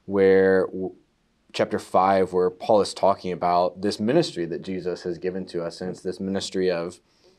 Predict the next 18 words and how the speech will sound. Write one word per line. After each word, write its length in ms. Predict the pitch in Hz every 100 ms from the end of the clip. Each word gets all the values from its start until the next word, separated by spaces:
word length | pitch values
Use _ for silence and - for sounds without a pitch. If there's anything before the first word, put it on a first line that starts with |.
| _
reconciliation. 1120 | 107 117 113 104 - 101 78 107 - - 156 - _ _ _ -
And 140 | 120
it 80 | 120
talks 320 | - 139 151
about 240 | 98 95 92
even 320 | 98 101 98
our 180 | 98 95
mindset. 640 | 95 95 101 127 127 90
And 120 | 98
so 100 | 110
I 60 | 110
think 180 | 117 107
it's 160 | 104 -
easy, 380 | 143 127 104
right? 240 | 98 101 95
The 100 | 104
world 580 | 104 143 160 113 101 107
want-, 380 | 110 104 104